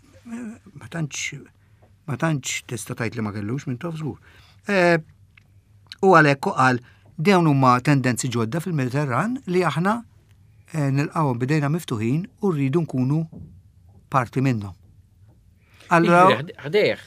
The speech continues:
Speaker 2: paragun miegħu Borxo jifri kienu provinċjali.
Speaker 1: Id-, għandek ideoloġija differenti, Joe. Eh, naħseb importanti di. Borxo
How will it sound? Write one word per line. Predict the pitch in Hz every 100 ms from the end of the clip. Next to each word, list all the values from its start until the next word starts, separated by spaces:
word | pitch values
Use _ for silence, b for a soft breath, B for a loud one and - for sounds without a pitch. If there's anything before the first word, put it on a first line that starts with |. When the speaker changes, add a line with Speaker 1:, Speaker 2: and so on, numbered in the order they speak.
| -
Speaker 2:
paragun | 160 131 117 123
miegħu | 175 123 85 71 b b b b _ _ _ -
Borxo | 196 143 101
jifri | 151 -
kienu | 101 127
provinċjali. | - 73 87 - 175 67 - - _ _ _ _ _ _ _ _ b b b b b b b b _ - - -
Speaker 1:
Id-, | 247 202 - _ -
għandek | 240 226 220 185
ideoloġija | 190 180 151 127 135
differenti, | 151 151 170 175 156 - 107
Joe. | 123 110 85 _ _ _ _ _ _
Eh, | 147 147 135 127 131 - - 156
naħseb | 143 170 170
importanti | 151 165 151 160 131 107
di. | 107 101 b b b b _ _ -
Borxo | 175 170